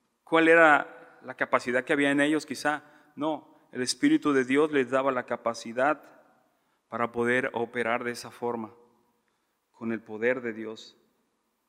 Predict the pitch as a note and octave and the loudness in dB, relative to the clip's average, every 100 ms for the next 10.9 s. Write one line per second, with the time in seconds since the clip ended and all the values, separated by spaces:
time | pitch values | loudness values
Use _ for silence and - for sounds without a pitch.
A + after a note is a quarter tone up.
0 | _ _ _ _ _ C#3+ C#3 C3+ - C3 | _ _ _ _ _ 2 2 2 -2 0
1 | D#3 F3 - - _ _ _ _ _ _ | 0 0 -8 -20 _ _ _ _ _ _
2 | _ _ B2 - C#3 C#3 C#3 C3 A#2+ - | _ _ -8 -2 -4 0 2 2 -2 -8
3 | - - A#2+ C3+ C3 - A#2 B2 C#3+ D3+ | -20 -12 -8 -4 -4 -4 -4 -2 0 -2
4 | C#3 B2 B2 A#2 C#3+ D#3+ D#3 C3 A#2+ C#3 | -4 -6 -10 -6 -4 -2 -2 -4 -6 -6
5 | A#2+ G#2 - _ _ _ _ B2+ C3 E3 | -6 -8 -18 _ _ _ _ -6 -2 -2
6 | F#3 F#3 - F3+ C#3 C3 C3+ D3 D3 C#3 | 0 -4 -4 -14 -2 2 4 4 0 -4
7 | - C#3 C3 D#3+ G#3 - _ _ _ _ | -2 0 0 0 -8 -20 _ _ _ _
8 | _ _ _ _ G#2 C3+ C#3 - C3+ C3 | _ _ _ _ -2 0 0 0 0 0
9 | A#2+ - - _ - A#2+ A#2 A2+ A#2 A#2+ | -4 -16 -20 _ -12 -12 -10 -6 -2 2
10 | D3 D#3+ C#3+ B2+ - D3+ E3 D#3+ G3 | 4 4 2 -2 0 0 0 -2 -4